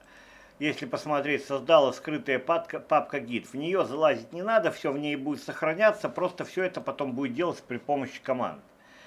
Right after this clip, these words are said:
У нас есть щас один файл.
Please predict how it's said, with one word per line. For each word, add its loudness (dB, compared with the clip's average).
У -6
нас 4
есть 4
щас 6
один 4
файл. 6